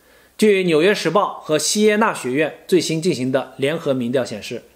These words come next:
像威斯特这样的选民曾在二零二零年投给拜登的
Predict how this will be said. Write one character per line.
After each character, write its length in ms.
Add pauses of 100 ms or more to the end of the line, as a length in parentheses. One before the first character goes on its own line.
(300)
像 240
威 140
斯 140
特 180
这 140
样 160
的 120
选 200
民 280 (380)
曾 160
在 80
二 260
零 220
二 140
零 160
年 360
投 140
给 160
拜 320
登 180
的 360